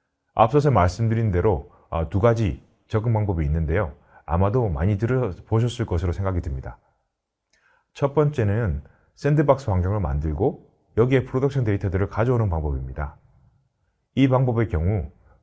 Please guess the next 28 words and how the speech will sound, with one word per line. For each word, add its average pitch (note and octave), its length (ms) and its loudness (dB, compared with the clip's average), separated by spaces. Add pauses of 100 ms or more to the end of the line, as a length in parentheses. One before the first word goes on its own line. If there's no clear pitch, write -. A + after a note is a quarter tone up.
프로덕션 C3+ 380 0
환경에 G#2 360 0
큰 C3+ 220 -4
영향을 G2 320 -2
끼치지 - 300 -6
않는 F2+ 200 0
큰 G#2+ 140 -4
장점이 G2+ 380 -2
있는데요. D2 520 -2 (400)
대신 A2 320 0
관리 A2 260 2
포인트들이 A#2 500 -4
많이 E2 280 0
늘어나게 F#2 420 0
됩니다. C2+ 440 -10 (1160)
예를 C3+ 240 4
들면 G#2 420 0 (280)
서로 C3+ 280 0
다른 A#2+ 200 4
환경에 A2 520 0 (200)
같은 C3 280 -2
데이터들에 F#2+ 1120 -2
대해서 F2+ 320 2
이제 F2 120 0
정합성을 A#2 520 -2
유지를 D2+ 320 -4
해야 A#2 200 0
하고요. D2+ 380 -6